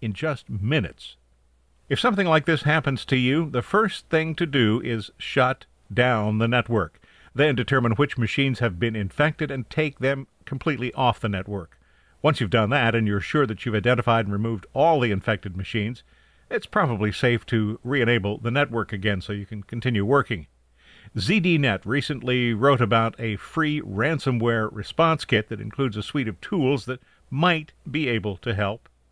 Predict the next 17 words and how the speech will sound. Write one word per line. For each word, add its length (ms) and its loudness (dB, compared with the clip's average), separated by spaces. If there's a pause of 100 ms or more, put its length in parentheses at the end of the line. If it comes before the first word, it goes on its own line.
(260)
You 120 2
need 180 -2
to 80 -2
decide 560 2
whether 220 0
you're 120 0
going 220 0
to 60 -6
pay 320 -2
the 100 0
ransom 460 0
or 120 -2
not. 360 -2 (340)
Some 240 2
experts 460 0
recommend 460 -2
paying. 420 -2